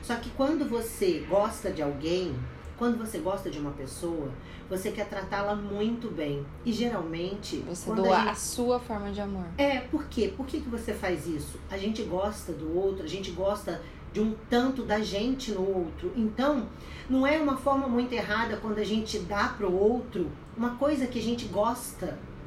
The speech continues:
Speaker 1: entendeu? Só que às vezes não é o que o outro quer receber.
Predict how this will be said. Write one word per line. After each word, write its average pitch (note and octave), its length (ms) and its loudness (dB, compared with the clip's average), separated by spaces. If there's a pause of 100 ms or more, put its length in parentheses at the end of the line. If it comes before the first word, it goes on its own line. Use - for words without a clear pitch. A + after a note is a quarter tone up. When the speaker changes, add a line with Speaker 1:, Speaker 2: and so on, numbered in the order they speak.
(240)
Speaker 1:
entendeu? A#3 680 4 (460)
Só D#4 140 8
que D#4 120 4
às C#4+ 180 6
vezes F4 380 6
não E4+ 180 8
é F4+ 100 8
o A4 60 4
que - 120 10
o F4 100 12
outro - 280 0
quer F4 200 6
receber. D#4 840 6